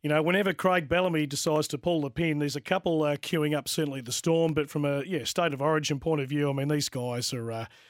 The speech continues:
are just great figures, huge presence, haven't they? I mean, they, they, they would command a, uh, dressing room, but Cameron Smith,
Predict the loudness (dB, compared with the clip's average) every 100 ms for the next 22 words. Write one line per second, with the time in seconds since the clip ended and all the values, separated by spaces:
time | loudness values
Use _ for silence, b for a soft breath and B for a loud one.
0 | b b b b -12 -6 -4 -6 -4 -4
1 | -4 -8 -6 -6 -6 -2 -2 -2 -6 -6
2 | -6 -6 -6 -8 -10 _ _ -8 -6 -8
3 | -12 -8 -6 -4 -6 -6 -8 -8 -8 -6
4 | -6 -8 -8 -6 -4 -4 -6 -14 b b
5 | b b -8 -6 -6 -6 -6 -6 -6 -6
6 | -8 -8 -8 -10 _ _ -6 -2 0 0
7 | -2 -4 -6 -6 -12